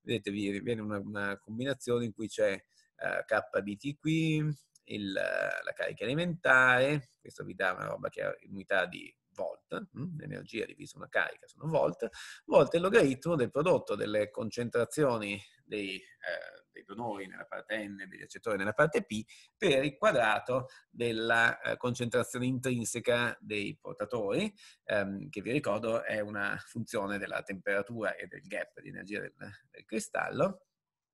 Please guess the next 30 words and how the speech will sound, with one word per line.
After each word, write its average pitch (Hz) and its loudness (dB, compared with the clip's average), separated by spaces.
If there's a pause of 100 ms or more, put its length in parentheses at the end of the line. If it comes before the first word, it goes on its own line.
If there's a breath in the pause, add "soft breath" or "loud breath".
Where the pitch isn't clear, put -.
(720 loud breath)
ehm, 139 2
che 135 4
vi 110 -2 (100)
faceva 117 0
dell'ordine 110 0
di 104 -8
dieci 117 -4
alla 135 2
sedici 110 -4
al 107 -4
metro 123 -2
cubo 104 -2
per 95 -2
il 98 -8
silicio 95 -10
e 92 -10
qualcosa - -14
più 101 -20
grande, 98 -10
tipo - -20
dieci - -18
alla - -8
diciannove 101 -8
per - -14
il - -14
germanio, - -12
tanto - -20
per - -20
farsi - -16
un'idea. 104 -12